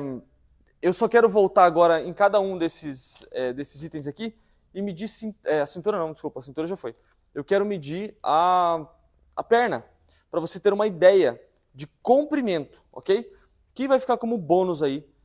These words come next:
desse vídeo de hoje, ok? Então vamos medir a perna de cada um desses tamanhos, do P até. Cara, isso é demais, mano. Depois tem que ficar dobrando isso aqui. Vocês não sabem o, o que, o tempo que demora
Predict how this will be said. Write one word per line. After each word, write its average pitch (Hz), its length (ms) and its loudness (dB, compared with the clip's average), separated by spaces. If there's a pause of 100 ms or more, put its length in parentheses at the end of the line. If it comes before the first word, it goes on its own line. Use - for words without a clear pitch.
(240)
desse 165 300 -2
vídeo 165 400 -6
de 170 160 -2
hoje, 156 420 2 (140)
ok? 208 400 -4 (240)
Então 190 180 2
vamos 226 240 -2
medir 208 240 0
a 208 80 6
perna 220 380 0
de 170 120 -6
cada 202 220 4
um 190 120 0
desses 180 260 -4
tamanhos, 214 500 -2
do 165 120 -10
P 262 380 0 (460)
até. 208 760 4 (420)
Cara, 123 260 0
isso - 160 -20
é - 40 -20
demais, 113 380 -12
mano. 113 300 -18
Depois 160 260 -14
tem - 80 -14
que 190 80 -14
ficar - 140 -6
dobrando 170 420 -4
isso - 140 -12
aqui. 165 240 -14 (260)
Vocês 214 120 -10
não 240 60 -4
sabem 269 280 2
o, 240 260 -2
o 214 60 -8
que, - 140 -18
o 185 360 -20
tempo 233 200 -4
que - 100 -20
demora 214 580 0